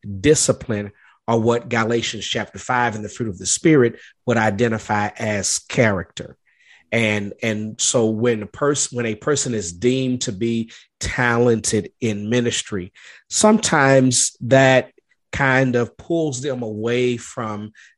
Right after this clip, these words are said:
the necessity of still making sure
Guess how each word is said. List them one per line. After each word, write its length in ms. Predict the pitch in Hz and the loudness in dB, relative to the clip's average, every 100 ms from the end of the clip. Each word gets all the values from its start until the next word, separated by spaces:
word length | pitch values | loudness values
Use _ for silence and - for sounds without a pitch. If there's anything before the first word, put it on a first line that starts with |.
| - | -6
the 100 | 110 | -4
necessity 1000 | 104 98 - 135 131 - - 113 104 - | -2 0 2 4 4 0 -2 -4 -4 -6
of 160 | 117 104 | -4 -2
still 360 | - - 151 135 | -4 0 0 2
making 420 | 123 120 113 107 | 0 0 -6 -6
sure 500 | - 120 113 117 | -4 -2 -2 -6